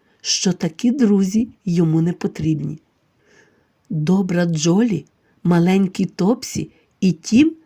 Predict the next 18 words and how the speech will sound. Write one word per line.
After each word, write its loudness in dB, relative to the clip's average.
взялися 2
за 0
лапки -4
і 6
пішли 0
геть -4
від -4
хуліганів. -4
«Ти 2
ще 0
пошкодуєш, 2
ти 0
навіть 0
не 2
уявляєш, 2
що 0
ми 6
вигадали. 0